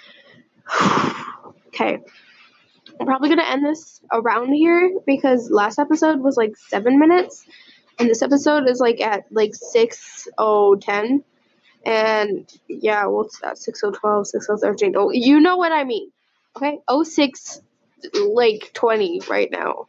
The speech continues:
okay? So, <coughs> oh my god, there's something wrong with my throat, okay? Sorry. There's something wrong with my hair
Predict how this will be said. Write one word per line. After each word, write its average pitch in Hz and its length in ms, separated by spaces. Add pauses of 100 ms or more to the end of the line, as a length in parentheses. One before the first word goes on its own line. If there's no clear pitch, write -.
(100)
okay? 233 460 (1120)
So, 262 600 (600)
<coughs> - 540
oh 415 640
my 381 200
god, 311 520 (120)
there's 285 220
something 311 400
wrong 294 320
with 320 160
my 277 240
throat, 277 520
okay? 247 460 (240)
Sorry. 254 500 (160)
There's 233 180
something 277 280
wrong 254 220
with 269 100
my 226 120
hair 302 340